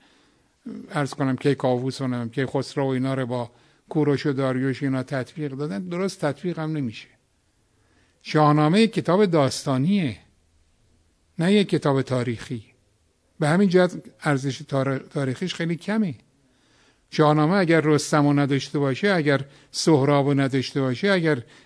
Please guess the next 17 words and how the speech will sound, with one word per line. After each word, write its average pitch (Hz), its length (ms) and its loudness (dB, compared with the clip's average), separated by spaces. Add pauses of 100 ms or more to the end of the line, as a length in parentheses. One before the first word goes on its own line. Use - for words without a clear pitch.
اسفندیار 139 800 2
و 127 60 0
کیکاووس 131 680 0
و 139 60 -4
حتی 139 320 0 (420)
منفیاشو، 139 960 2 (160)
کاووس 131 520 -2
و 139 80 0
نمی‌دونم 135 300 0
افراسیاب 135 760 -2
و 127 180 -4 (320)
اینا 143 340 0
رو 135 60 0
نداشته 131 380 -4
باشه، 139 240 -6
شاهنامه 165 480 -4
نیست. 165 440 -4